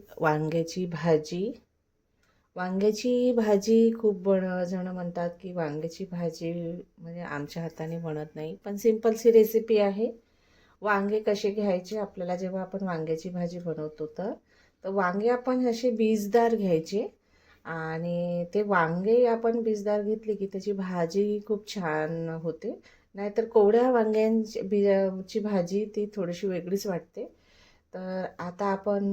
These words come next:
बनवूया वांग्याची भाजी, सिंपलशी रेसिपी आहे. तर चला तर आता मी सुरुवात करते, याला स्वच्छ धुते आणि कापून घेते. बघा तर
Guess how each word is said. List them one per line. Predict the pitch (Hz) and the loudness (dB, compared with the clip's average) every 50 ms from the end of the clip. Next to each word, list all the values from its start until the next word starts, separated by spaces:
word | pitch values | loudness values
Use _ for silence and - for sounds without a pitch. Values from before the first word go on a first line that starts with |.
| 202 196 202 202 202 196 196 196 196 202 - - _ _ _ - | 0 0 -2 -2 -2 -2 -2 -2 -4 -4 -8 -12 _ _ _ -14
बनवूया | 180 175 175 175 180 180 180 180 185 190 196 220 277 | -10 -8 -8 -6 -6 -6 -6 -6 -6 -6 -6 -6 -6
वांग्याची | - 190 175 165 165 165 165 170 170 170 - - 190 | -4 -2 0 0 0 2 2 2 2 0 -2 -6 -8
भाजी, | 175 - - 196 185 170 165 - 202 240 | -8 -6 -4 -2 0 0 0 -2 -4 -4
सिंपलशी | 240 - 247 208 208 208 233 220 220 - 226 214 | -2 2 2 2 4 4 4 4 4 4 4 4
रेसिपी | 208 202 190 190 - 196 196 - 190 185 | 6 4 2 2 0 -4 -2 -2 -4 -4
आहे. | 175 175 175 190 202 - - - _ _ _ _ - - - - - - _ _ - | -4 -4 -4 -4 -4 -4 -6 -10 _ _ _ _ -20 -20 -20 -20 -20 -20 _ _ -8
तर | 175 175 175 180 180 175 | -4 -2 -2 -2 -2 -2
चला | 180 202 196 196 202 202 202 - | 0 0 0 2 0 0 0 -2
तर | 220 214 | 0 0
आता | 208 190 190 - 185 196 226 262 370 427 - - | 0 -2 -2 -2 -4 -2 -2 -4 -4 -8 -8 -8
मी | 226 202 190 196 208 247 - - | -6 -6 -4 -4 -4 -4 -4 -6
सुरुवात | - - 226 190 180 180 180 180 - - | -4 -2 -2 -2 0 -2 -2 -2 -4 -6
करते, | 196 180 180 - - 233 | -8 -8 -8 -6 -6 -4
याला | 226 202 196 196 | -4 -2 -4 -4
स्वच्छ | 196 202 175 175 - - | -4 -6 -6 -6 -4 -4
धुते | 196 185 190 190 175 175 - 226 294 | -6 -4 -4 -8 -8 -4 -4 -4 -2
आणि | - - - 175 165 170 165 165 165 165 165 165 160 160 165 165 - _ _ _ _ - - | -2 -4 -4 -4 -4 -4 -4 -4 -4 -4 -4 -6 -6 -6 -8 -10 -14 _ _ _ _ -20 -14
कापून | - 185 170 175 - 165 175 175 | -10 -10 -10 -8 -8 -8 -6 -4
घेते. | 170 170 170 - - 233 339 440 - _ _ _ _ _ _ _ _ _ _ _ _ _ _ _ _ _ _ _ _ _ _ _ _ _ _ - | -4 -4 -6 -4 -4 -6 -6 -6 -10 _ _ _ _ _ _ _ _ _ _ _ _ _ _ _ _ _ _ _ _ _ _ _ _ _ _ -20
बघा | 190 190 185 180 | -16 -12 -12 -12
तर | 175 180 - 202 | -12 -10 -10 -12